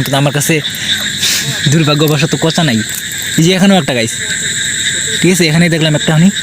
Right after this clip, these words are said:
ছোট অবশ্য। এই যে, এই একটা সমস্যা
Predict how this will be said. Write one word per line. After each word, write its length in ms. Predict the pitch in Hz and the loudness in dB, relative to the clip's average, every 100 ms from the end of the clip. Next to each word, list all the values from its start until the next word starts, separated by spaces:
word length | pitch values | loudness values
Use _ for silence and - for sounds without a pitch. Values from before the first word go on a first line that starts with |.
| - - - - - - | -6 -6 -6 -6 -6 -4
ছোট 300 | - 170 175 | 0 0 2
অবশ্য। 320 | 226 196 - 160 185 - - - - - - - - - - - - - - - - - - - - - - - - - - - - - - - - - - - - - - - | 4 4 4 2 0 -2 -8 -8 -6 -6 -6 -6 -6 -6 -6 -6 -6 -4 -6 -6 -6 -6 -6 -6 -6 -4 -4 -4 -4 -2 -2 -2 -2 -2 -2 -2 -2 -4 -4 -4 -4 -4 -2 0
এই 160 | 151 | 2
যে, 120 | 151 139 - - - - - - - - - - - - - - - - - - - - - - - - - | 2 0 -2 -6 -4 -2 -2 -2 -2 -2 -2 -4 -2 -2 -2 -4 -2 -2 -2 -2 0 0 -2 -2 -2 -2 0
এই 220 | 165 160 | 2 2
একটা 200 | 156 - | 0 0
সমস্যা 460 | 165 160 151 - 123 | 0 2 2 0 -2